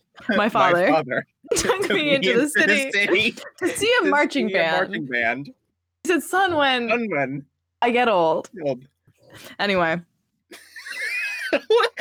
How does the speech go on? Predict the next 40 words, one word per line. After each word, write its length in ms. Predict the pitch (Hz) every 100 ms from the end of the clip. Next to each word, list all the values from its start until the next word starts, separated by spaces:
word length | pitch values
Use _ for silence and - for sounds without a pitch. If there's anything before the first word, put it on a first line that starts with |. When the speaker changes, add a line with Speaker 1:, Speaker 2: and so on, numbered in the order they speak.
| 622 403 -
Speaker 1:
This 160 | 226 277
entire 480 | 233 - 185 214 208
podcast 680 | - 208 208 - 240 226
is 100 | 294
just 220 | 214 226 -
us 220 | 165 175
reciting 500 | 180 170 165 156 156
Black 300 | 135 123 139
Parade? 440 | 143 117 117 139 -
Speaker 2:
<laughs> 40 | - - - 349 - - - _ - _ - _ _ - _ _ _ - - - - 466 359 349 - - - - -
It, 240 | - 330 -
it 140 | 226
Speaker 1:
Oh, 20 |
Speaker 2:
would 160 | 381 359
work. 160 | 494 359
Speaker 1:
God. 80 |
Speaker 2:
It 40 | 302
would 100 | 302
work, 220 | 320 269
'cause 120 | 262
there 100 | 254
was 100 | 262
also 200 | 240 240
the 120 | 226 214
parade 520 | 240 208 196 190 180 -
in 220 | 180 170
the 300 | 165 156 165
horror 140 | 196 156
movie. 300 | 143 147 170 _ _ _ _ _
Speaker 1:
Yes, 480 | 143 226 262 - - _ _ _ _
you're 120 | 151 143
correct. 480 | 165 190 240 -
It 120 | 147 151
was. 520 | 214 269 107 - - _ _ -
Speaker 2:
Oh, 120 | 359 -
explain 340 | 320 392 415
to 100 | 320
me, 120 | 226
actually. 500 | 180 185 180 165 190 - _
Speaker 1:
Yes. 380 | 131 98 -